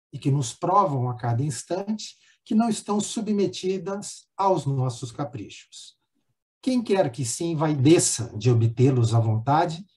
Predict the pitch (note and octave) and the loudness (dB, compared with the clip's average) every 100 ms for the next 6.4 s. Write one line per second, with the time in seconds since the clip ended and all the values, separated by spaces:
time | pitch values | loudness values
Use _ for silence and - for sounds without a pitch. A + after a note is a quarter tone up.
0 | _ _ _ F#3 F3+ - D#3+ D3 D3 D#3 | _ _ _ 0 0 2 2 4 4 4
1 | D3 D3 C3 D3+ C#3+ D#3+ D#3+ - A#2 F#2+ | 4 2 0 -2 -2 -2 -4 -6 -8 -8
2 | - _ _ _ - - _ _ - D#3+ | -10 _ _ _ -20 -20 _ _ 0 4
3 | E3+ F#3+ B3 B3 G#3 G3 E3 E3 D3 D3 | 6 8 8 6 4 0 4 4 4 2
4 | B2 A#2+ A#2+ A#2 B2+ B2 A#2+ C3 C3 D3 | 4 4 2 2 -2 0 0 2 2 0
5 | F#3 G#3 G#3 E3+ E3+ E3 E3+ - - D3 | 0 -2 -2 -4 -4 -2 -2 -2 -2 -2
6 | A#2+ - - - | -2 -8 -16 -16